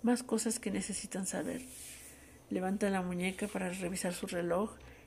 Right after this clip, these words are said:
y los ojos de Inara se ponen en él de inmediato con una pregunta que no necesita pronunciarse.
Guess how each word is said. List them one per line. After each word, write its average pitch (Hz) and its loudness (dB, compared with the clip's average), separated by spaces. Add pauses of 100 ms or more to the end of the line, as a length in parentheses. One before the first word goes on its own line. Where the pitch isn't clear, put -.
(100)
y 202 0
los 196 2
ojos 233 6
de 208 6
Inara 196 2
se 196 0
ponen 190 0
en 180 0
él 185 0 (280)
de 190 0
inmediato 190 2
con 202 0
una 196 2
pregunta 196 0
que 190 -2
no 180 0
necesita 180 -2
pronunciarse. - -2